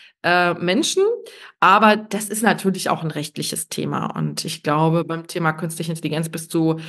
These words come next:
schnell an, ähm, ja, den Grenzen dessen, was eben schon, äh, gemacht wird oder gemacht werden darf oder so. Und, ähm, da gibt's ja jetzt auch immer mehr,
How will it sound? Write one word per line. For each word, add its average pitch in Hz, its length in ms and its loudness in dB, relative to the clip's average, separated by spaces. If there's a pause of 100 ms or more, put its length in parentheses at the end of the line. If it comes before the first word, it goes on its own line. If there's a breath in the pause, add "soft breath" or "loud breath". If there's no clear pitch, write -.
(220 loud breath)
schnell 196 500 6
an, 190 500 4
ähm, 175 320 0
ja, 170 260 2
den 175 220 -4
Grenzen 180 420 -2
dessen, 190 240 2
was 170 160 -4
eben 170 160 -2
schon, 175 400 -4
äh, 170 300 -2
gemacht 165 360 0
wird 190 220 0
oder 170 120 2
gemacht 160 260 -2
werden 165 180 2
darf 151 300 0
oder 180 200 2
so. 175 440 2
Und, 165 320 -2
ähm, 160 340 0
da 165 80 -6
gibt's 170 200 -6
ja 165 80 2
jetzt 160 160 0
auch 160 180 -2
immer 170 180 0
mehr, 156 380 2